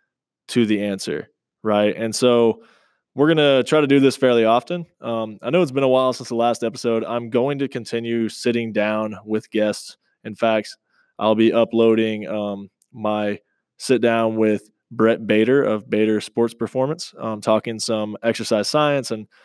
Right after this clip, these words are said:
you know, kinda how, um, our training overlaps with our basketball workouts and his sport-specific, um, strength, conditioning, agility, et cetera, and just the way we approach the game and, uh,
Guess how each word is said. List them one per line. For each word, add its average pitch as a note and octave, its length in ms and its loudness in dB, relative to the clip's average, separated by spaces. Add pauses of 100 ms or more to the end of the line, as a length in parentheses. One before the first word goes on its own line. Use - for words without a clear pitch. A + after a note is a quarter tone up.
(200)
you A#2 80 -8
know, A2 100 -2
kinda A#2 260 0
how, A2 360 0 (540)
um, G#2 280 -4
our A#2 180 4
training A#2 380 0
overlaps A2 720 2
with G#2+ 500 -4
our G#2 240 -2
basketball A2+ 460 0
workouts A2 580 -2
and G#2 260 -10
his G#2+ 460 0
sport-specific, G#2+ 840 -4 (340)
um, G2+ 300 -8
strength, A2 460 -6
conditioning, G#2 640 -4
agility, G#2 680 0
et F#2+ 120 -6
cetera, A2 480 4 (760)
and A2+ 300 0
just G#2+ 140 -4
the A2+ 80 2
way G#2+ 160 4
we G#2+ 140 2
approach G#2 440 0
the A2 100 -6
game G#2 380 -2
and, G#2 100 -4
uh, G#2 60 -4